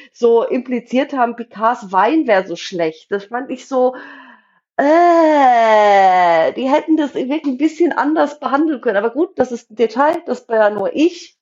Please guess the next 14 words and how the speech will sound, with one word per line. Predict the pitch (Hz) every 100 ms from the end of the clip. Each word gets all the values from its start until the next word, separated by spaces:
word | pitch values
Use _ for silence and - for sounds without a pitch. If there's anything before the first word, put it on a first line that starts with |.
| -
Und | 240 240
das | 226 226
bin | 247 254
ich | 247 -
mit | 247
meinem, | - 214 220 -
mit | 220 190
meinem, | 208 202 190
sagen | 233 240
wir |
so, | 226 233
meinen, | 208 208 202
äh, | - 202 180
beruflichen | 175 220 220 311 - 254 247 247 220 202